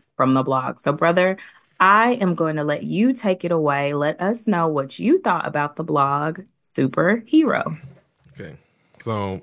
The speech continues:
Speaker 2: Superhero is about, um,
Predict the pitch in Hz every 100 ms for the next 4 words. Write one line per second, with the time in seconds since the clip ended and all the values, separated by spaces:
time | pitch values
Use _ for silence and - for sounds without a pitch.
0 | - - - - 214 220 156 120 107 -
1 | 92 95 85 90 90 85 82 - _ _
2 | _ _ _ - 82 82 80 78 73